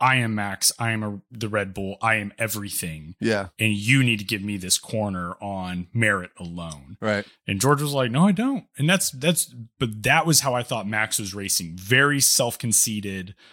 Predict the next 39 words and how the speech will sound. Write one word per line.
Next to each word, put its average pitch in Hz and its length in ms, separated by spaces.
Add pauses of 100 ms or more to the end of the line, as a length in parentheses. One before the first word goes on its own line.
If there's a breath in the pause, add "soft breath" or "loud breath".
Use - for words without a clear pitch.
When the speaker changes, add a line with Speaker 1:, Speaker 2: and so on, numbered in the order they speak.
(400 soft breath)
Speaker 1:
very 110 1200 (480)
just - 260
thought 107 260
he, 104 480
it, 104 200
it - 20
was 110 180
his 143 420
because 113 380
it 101 120
is 101 160
Max 98 300
Verstappen 87 480
in 73 80
a 78 60
Red 76 140
Speaker 2:
Yep. 90 140
Speaker 1:
Bull. 58 260 (480 loud breath)
And 95 100
so 113 80
I, 117 360 (140)
I 117 120 (160)
thought 113 180
he 110 80
got 110 140
a 101 40
great 117 320
taste 104 280
of 95 40
his 98 140
own 95 160
medicine. 90 720 (160)
You 110 200
know, 87 120
he 95 120
lost 104 360
out 104 140
on 92 160
points. 92 580